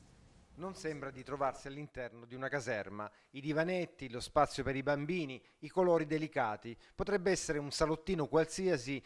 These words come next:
di un'abitazione privata, se non fosse per quelle due telecamere collocate in posizione strategica.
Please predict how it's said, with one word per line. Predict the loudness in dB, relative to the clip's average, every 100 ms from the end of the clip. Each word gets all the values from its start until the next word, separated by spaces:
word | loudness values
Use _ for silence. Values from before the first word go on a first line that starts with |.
| -14 -8
di | 0
un'abitazione | 0 0 -2 -2 0 0
privata, | 0 2 2 2 -4
se | -6
non | -6 -4
fosse | -4 -2 -2
per | -2 0
quelle | 0 2 2
due | 4 6 6 4
telecamere | 2 2 4 6 4 0 -2 -2 -4 -2
collocate | 4 6 6 6 2 0 -4 -6 -8 -6
in | -2
posizione | 2 0 0 0 0 0
strategica. | -2 -2 -4 -6 -8 -12 -4 -4